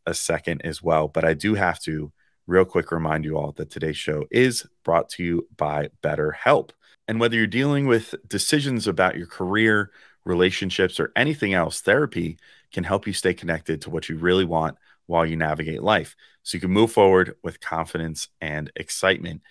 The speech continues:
And I, I gotta tell you, like, it's helpful learning positive coping skills, how to set boundaries, it, it, and therapy could really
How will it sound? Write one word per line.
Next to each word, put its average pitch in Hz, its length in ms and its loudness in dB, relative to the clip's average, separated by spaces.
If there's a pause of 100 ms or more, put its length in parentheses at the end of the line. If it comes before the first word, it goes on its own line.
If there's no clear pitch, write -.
(420)
And 104 460 4 (220)
I, 113 240 2
I 117 100 2
gotta 143 220 2
tell 151 180 4
you, 117 160 4
like, 92 380 2
it's 110 180 -2
helpful 104 640 0
learning 98 300 -2
positive 98 440 -2
coping 95 320 0
skills, 95 380 0
how 82 120 -2
to 80 60 -2
set - 220 -6
boundaries, 98 640 0 (560)
it, 107 180 4
it, 85 160 0 (180)
and 110 300 2 (400)
therapy 139 340 2
could 123 140 0
really 110 500 4